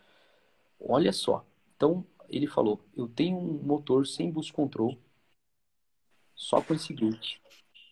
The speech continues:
E eu tô fazendo uma corrida de Pikes Peak, certo? Então, eu saio de um, que seja nível do mar e vou subindo, a pressão barométrica vai diminuindo,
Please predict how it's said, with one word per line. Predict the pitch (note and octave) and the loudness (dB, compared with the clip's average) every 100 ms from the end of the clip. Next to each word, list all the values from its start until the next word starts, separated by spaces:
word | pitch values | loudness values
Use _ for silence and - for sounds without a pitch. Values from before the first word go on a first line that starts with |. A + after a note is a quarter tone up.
| _ _ _ _ _ | _ _ _ _ _
E | C3 D3 D#3+ E3 D#3+ D#3+ - | -4 -2 0 0 0 -2 0
eu | C#3+ | 0
tô | C#3+ - | 0 0
fazendo | D#3 D3 | 0 2
uma | D3+ | 0
corrida | D3 C3+ C#3 C#3+ | 0 -4 -2 -2
de | |
Pikes | - C3 C3 - | 4 2 2 -8
Peak, | - - - - _ | -10 -10 -14 -20 _
certo? | - - A2+ - | -10 -2 -2 -2
Então, | - C3+ B2+ | 0 2 0
eu | |
saio | A#2 - B2 A#2 | 0 6 6 6
de | G2+ - - - - - _ _ _ | 0 -12 -16 -14 -16 -20 _ _ _
um, | B2 A2+ G#2 G#2 - - _ _ | -2 0 -2 -8 -12 -20 _ _
que | |
seja | - C#3+ A2+ | -6 -4 -2
nível | A2 C3+ C#3 | 0 0 -2
do | B2 | -4
mar | A2 A#2 D3 C3+ B2 | 0 2 2 2 -4
e | |
vou | A#2 B2+ | -4 -6
subindo, | - C3 A2+ C3 D#3+ D#3 D#3 | -4 -6 -2 -2 -2 -2 -4
a | |
pressão | D3 C3+ - | -4 -4 0
barométrica | C#3 C3+ B2 A2+ C3 - C#3+ | 4 4 4 2 0 -2 -2
vai | C#3 C3 | 2 0
diminuindo, | C3+ D3 C#3+ A#2+ A2+ G2+ | 2 0 0 0 -2 -4